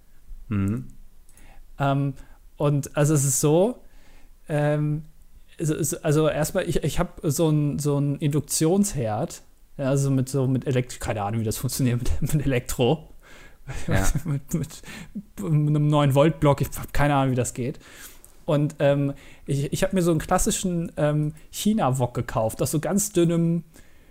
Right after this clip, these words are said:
Speaker 2: weiß ich nicht, M-, M-, Metall oder so, ja.
Speaker 1: Mhm.
Speaker 2: Ähm, und, und, weil da,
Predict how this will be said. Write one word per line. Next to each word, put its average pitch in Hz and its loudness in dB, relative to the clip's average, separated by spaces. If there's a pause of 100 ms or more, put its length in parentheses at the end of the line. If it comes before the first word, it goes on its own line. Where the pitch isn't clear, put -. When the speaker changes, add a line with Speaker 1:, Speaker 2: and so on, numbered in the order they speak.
(340)
Speaker 2:
weiß 127 0
ich 120 2
nicht, 110 -4
M-, 131 -2
M-, 156 -2
Metall 123 0
oder 113 -2
so, 101 -6 (220)
ja. 147 -2 (480)
Speaker 1:
Mhm. 98 0
Speaker 2:
Ähm, 143 2 (260)
und, 151 0
und, 156 -2 (120)
weil 151 4
da, 180 4